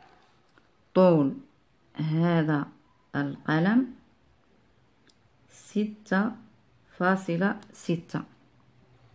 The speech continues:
ستة فاصلة ستة سنتيمتر.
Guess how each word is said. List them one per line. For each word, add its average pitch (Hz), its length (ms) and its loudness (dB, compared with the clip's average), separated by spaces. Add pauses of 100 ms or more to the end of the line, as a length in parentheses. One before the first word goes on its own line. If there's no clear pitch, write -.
(580)
ستة 175 480 -8
فاصلة 147 500 -4
ستة 190 480 -4 (640)
سنتيمتر. 165 680 0